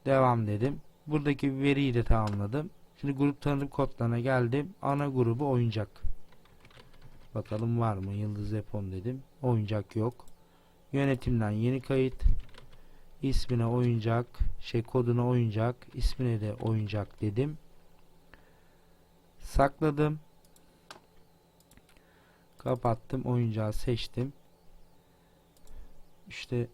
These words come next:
üreticisi Toys oyuncak diyelim.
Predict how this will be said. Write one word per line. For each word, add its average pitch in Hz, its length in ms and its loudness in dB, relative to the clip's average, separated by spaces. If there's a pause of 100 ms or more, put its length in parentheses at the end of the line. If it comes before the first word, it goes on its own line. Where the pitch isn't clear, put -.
(420)
üreticisi 123 840 -2 (3750)
Toys 120 420 0 (1300)
oyuncak 101 400 -6 (140)
diyelim. 104 360 -4